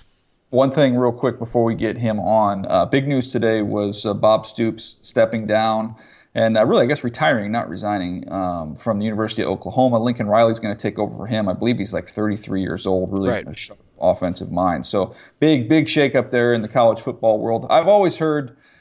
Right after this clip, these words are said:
Speaker 1: uh, Stoops' name kicked around a bunch with N F L jobs, and he's turned them down and hasn't shown much interest.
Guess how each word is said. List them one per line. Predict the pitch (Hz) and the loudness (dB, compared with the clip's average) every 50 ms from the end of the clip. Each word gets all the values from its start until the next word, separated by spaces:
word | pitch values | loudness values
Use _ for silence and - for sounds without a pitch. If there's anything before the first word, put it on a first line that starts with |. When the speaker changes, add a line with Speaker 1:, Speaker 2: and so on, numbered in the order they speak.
| _ _ | _ _
Speaker 1:
uh, | 127 123 | -2 -2
Stoops' | 117 - - 185 175 - - | -2 -2 0 0 0 0 0
name | 143 135 139 147 151 143 | -2 -2 -2 -2 -2 -4
kicked | - - 147 - - | -6 -6 -8 -6 -4
around | 143 131 131 135 131 127 | -2 0 0 0 0 -2
a | 120 | 0
bunch | 123 127 131 143 135 - - - | 0 0 0 0 -2 -6 -12 -12
with | - 113 120 120 | -10 -8 -6 -4
N | 120 131 | 0 0
F | 135 123 123 131 | 0 0 2 2
L | 123 127 131 | 2 2 2
jobs, | 127 139 131 135 135 135 135 131 131 - - | 2 2 4 4 4 4 2 0 -6 -12 -6
and | - 117 117 113 110 113 | -4 -2 -2 -2 -2 -2
he's | 117 113 113 | -4 -4 -6
turned | - - 117 117 123 | -4 -4 -2 -2 -2
them | 123 120 | -2 -2
down | 117 117 113 117 120 123 120 123 120 107 - | 0 0 2 2 2 2 2 2 0 -4 -6
and | - 78 98 101 98 92 | -6 -6 -6 -6 -6 -4
hasn't | - 107 110 113 113 - - | 0 0 0 0 -2 -8 -6
shown | - 117 117 117 113 | -4 -4 -2 -2 -2
much | 110 113 117 - - | -4 -4 -6 -6 -6
interest. | - 120 117 - - 104 101 - - - | -4 -4 -4 -4 -4 -4 -4 -4 -8 -14